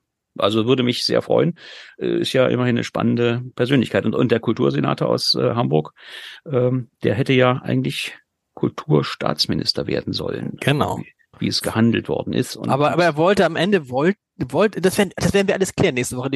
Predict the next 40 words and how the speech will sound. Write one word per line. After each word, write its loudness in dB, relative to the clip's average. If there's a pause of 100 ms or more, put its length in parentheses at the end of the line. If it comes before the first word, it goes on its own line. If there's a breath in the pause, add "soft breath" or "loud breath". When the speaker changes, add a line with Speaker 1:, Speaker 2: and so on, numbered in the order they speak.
Speaker 2:
ob -2
er 4
nicht -2
wollte, -2
ob -2
er 2
auch -6
nicht -4
konnte. 2
Ich 2
glaube, 0
beides 2
ist -2
richtig. -2
Er 4
ist 0
auch -4
in -6
Hamburg -2
ganz -4
glücklich. -12 (340 loud breath)
Speaker 1:
Soweit 0
ich -2
gehört 2
habe, 0 (120)
äh, 4
mussten 2
die 0
Grünen 4
unbedingt 2
eine 4
Speaker 2:
Nee. 0
Speaker 1:
linke -2
Frau 2
noch 0
haben 2
und -2
dann 0
war 0
halt -4